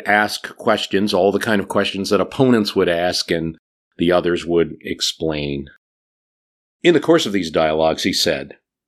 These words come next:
"No part of these liberties expressed in this charter can be infringed or broken." Infringed or broken. Moreover, he said in this dialogue, "He, the governor, shall take special care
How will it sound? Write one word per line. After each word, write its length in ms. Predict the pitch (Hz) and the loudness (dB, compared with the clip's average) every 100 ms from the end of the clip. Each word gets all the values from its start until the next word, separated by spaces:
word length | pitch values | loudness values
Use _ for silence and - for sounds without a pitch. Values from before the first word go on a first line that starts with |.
| _ _ _ _ | _ _ _ _
"No 200 | 131 208 | 2 2
part 420 | 208 135 135 92 95 | 2 2 2 2 -2
of 120 | 85 | -4
these 240 | 101 - | -4 -4
liberties 680 | 90 120 82 69 62 - - - | -2 -2 -2 -12 -14 -16 -14 -4
expressed 600 | - - - 156 180 - | -4 -4 -4 -2 -2 -2
in 100 | 127 | -2
this 180 | 113 - | -4 -6
charter 500 | - 107 85 - - _ _ _ _ - | -2 -2 -2 -6 -16 _ _ _ _ -12
can 380 | - 160 175 - | -2 2 2 4
be 220 | 131 117 | 2 4
infringed 680 | 113 - 120 127 98 82 - | 0 -2 0 2 2 -4 0
or 160 | 123 120 | 2 2
broken." 580 | - 110 120 92 - - _ _ _ _ _ _ _ _ _ _ | 4 4 4 0 -8 -16 _ _ _ _ _ _ _ _ _ _
Infringed 800 | 80 76 78 - 95 107 110 98 | -10 -10 -10 -2 0 2 0 -4
or 240 | - 101 95 | 0 2 2
broken. 540 | 90 90 92 - - _ _ - - | 2 2 2 0 -14 _ _ -20 -6
Moreover, 560 | 113 160 156 117 87 85 | 2 6 6 6 4 -4
he 80 | 82 | -10
said 300 | - 90 80 | -6 -6 -6
in 100 | 80 | -6
this 180 | 80 - | -8 -4
dialogue, 540 | 82 76 71 60 - - _ _ | -2 -2 -4 -8 -12 -20 _ _
"He, 500 | - 156 95 104 - - | 4 4 4 -2 -4 -2
the 80 | |
governor, 640 | 82 113 131 92 78 98 131 - | 2 2 2 0 -2 -4 -6 -6
shall 220 | - 120 | 0 0
take 240 | - 127 | 0 -2
special 720 | - - - - 214 - 131 | -2 -4 -6 0 2 4 0
care 500 | - - 80 67 67 | 0 -4 -4 -6 -12